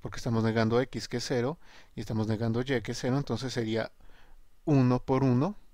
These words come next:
uno. Ah, perdón, este de acá es un, es un cero, es un cero, se me pasó.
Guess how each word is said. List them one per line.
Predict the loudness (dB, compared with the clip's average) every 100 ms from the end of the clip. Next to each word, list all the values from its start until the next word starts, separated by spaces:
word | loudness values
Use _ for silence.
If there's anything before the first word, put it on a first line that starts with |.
| -20 -20 -20 -20 -20 -20 -20 -20 -20 -20 -20 -20 -20 -20 -20 -20 -20 -20 -8
uno. | -2 0 -2 -8 -16 -20 -20 -20 -20 -20 -20 -20 -20 -20 -20 -12
Ah, | -12
perdón, | -6 -2 -2 -4
este | -8 -10 -8
de | -8
acá | -6 -6 -6
es | -8 -8 -6
un, | -4 -6 -8 -18 -20 -20 -20 -20 -20 -20 -20 -20 -20 -20 -12
es | -8 -4
un | -4
cero, | -4 -8 -16 -20 -20 -16
es | -12 -10
un |
cero, | -10 -10 -14 -16
se | -8
me | -4 -4
pasó. | -6 -10